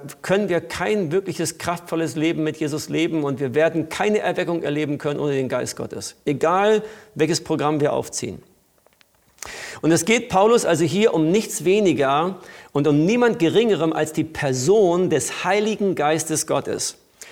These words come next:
Darum, dass dieser ernsthaft und tief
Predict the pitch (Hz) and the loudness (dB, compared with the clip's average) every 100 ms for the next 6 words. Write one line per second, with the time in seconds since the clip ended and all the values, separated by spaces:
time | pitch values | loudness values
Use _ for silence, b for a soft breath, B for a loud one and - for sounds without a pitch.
0 | B - 185 214 208 170 156 196 196 180 | B 2 2 4 4 2 0 -2 0 0
1 | - - - 220 254 240 - 180 196 - | -2 -8 -2 2 2 0 0 0 0 -6
2 | - - B B B B - 143 139 - | -14 -16 B B B B -2 -2 -2 -2
3 | 226 220 220 233 - | 0 2 0 -2 -6